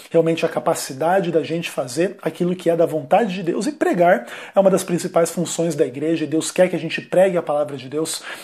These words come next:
e não é essa coisa assim, "Ah, pregar só com a vida", não, é pregar também com os conceitos, com o que a gente fala, também com o que a gente vive, obviamente,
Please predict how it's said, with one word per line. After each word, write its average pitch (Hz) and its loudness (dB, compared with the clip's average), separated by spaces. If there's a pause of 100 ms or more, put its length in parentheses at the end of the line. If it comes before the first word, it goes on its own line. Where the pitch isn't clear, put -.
(160)
e 185 6
não 185 8
é 330 6
essa 277 6
coisa 196 8
assim, 190 2
"Ah, 190 6
pregar 185 6
só 185 6
com 185 6
a 185 8
vida", 147 0
não, 196 6
é 123 2
pregar 160 2
também 214 0
com 202 -2
os 185 -2
conceitos, 170 0
com 175 -4
o 165 -4
que 160 -2
a 151 -4
gente 156 -6
fala, 170 2 (200)
também 202 2
com 185 -6
o 135 -8
que 143 -6
a - -6
gente 139 -8
vive, 143 -2
obviamente, 135 -4